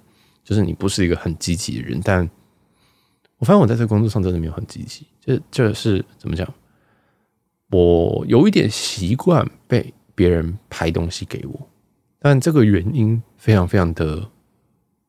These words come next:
明显，就是我对这个 domain 非常的不熟，我对这个东西非常的不上手。所以你今天问我说这个东西要多久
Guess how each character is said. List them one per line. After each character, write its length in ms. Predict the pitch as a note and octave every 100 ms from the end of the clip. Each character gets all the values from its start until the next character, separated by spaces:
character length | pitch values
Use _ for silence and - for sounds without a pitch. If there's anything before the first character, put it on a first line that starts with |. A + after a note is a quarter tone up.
| -
明 280 | F#2+ F2 -
显， 220 | - G2
就 140 | - A2+
是 100 | G#2+
我 120 | C#2+
对 180 | - G2
这 80 |
个 80 | F2+
domain 320 | - - F2+
非 180 | E2+ C3+
常 120 | C#3+
的 80 | -
不 100 | G2
熟， 260 | - - - _ _ _ _ _ _ -
我 100 | -
对 140 | A#2+
这 40 |
个 40 | A2+
东 120 | G#2
西 120 | G2
非 160 | - B2
常 100 | G2+
的 80 | D#2+
不 80 |
上 220 | - - E2
手。 160 | - -
所 160 | - D#3+
以 20 |
你 80 | A2+
今 160 | A2+
天 140 | A2+ -
问 100 | C3
我 140 | E2+
说 260 | - F2+ E2 -
这 80 |
个 80 | G3
东 160 | - G#2+
西 120 | G#2
要 40 |
多 160 | F#2+ F2
久 240 | F2+ -